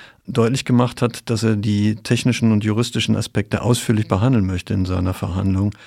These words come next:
und eben den Fall nicht direkt dem Europäischen Gerichtshof vorlegen möchte.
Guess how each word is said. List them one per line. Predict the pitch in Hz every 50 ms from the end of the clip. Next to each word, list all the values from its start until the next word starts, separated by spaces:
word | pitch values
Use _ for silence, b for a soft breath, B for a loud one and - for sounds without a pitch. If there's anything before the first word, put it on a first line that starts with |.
| B B B B B B
und | B 110 107 107 101 -
eben | - 113 107 107
den | 104 110 107
Fall | - 110 98 101
nicht | 110 120 120 - -
direkt | 113 98 101 104 - - - 123 -
dem | 104 101
Europäischen | 95 123 107 104 - - 101 - - 98 95
Gerichtshof | 101 95 92 - - - - 101 92 - - - -
vorlegen | - - - 92 95 95 95 95 95 113 98 95
möchte. | 95 98 - - - - 117